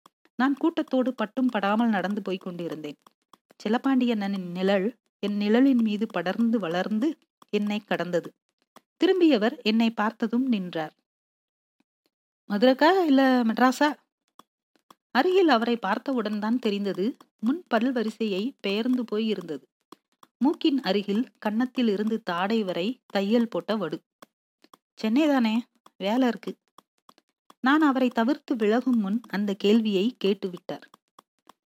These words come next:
"கீதாவை கூட மெட்ராஸ்ல தாண்டா எங்கிட்டோ கட்டி கொடுத்தாங்க.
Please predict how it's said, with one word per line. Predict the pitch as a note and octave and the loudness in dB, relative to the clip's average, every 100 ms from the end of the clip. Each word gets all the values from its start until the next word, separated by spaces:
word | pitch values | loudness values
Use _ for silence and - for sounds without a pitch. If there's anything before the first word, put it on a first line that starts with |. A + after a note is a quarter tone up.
| _ _ _ | _ _ _
"கீதாவை | D#3+ F#3 C#4+ C#4 C4 | -10 0 2 2 2
கூட | C4+ C#4 C#4 | 2 2 4
மெட்ராஸ்ல | A#3 F#3+ A#3+ C4+ C4+ B3+ | 2 0 -2 0 2 2
தாண்டா | A#3+ C4 | 2 2
எங்கிட்டோ | C4+ A3+ A3+ B3+ | 2 0 0 -2
கட்டி | B3+ G3+ A#3 | -4 -4 -6
கொடுத்தாங்க. | A#3+ A#3 A3+ A3 | -4 -2 0 0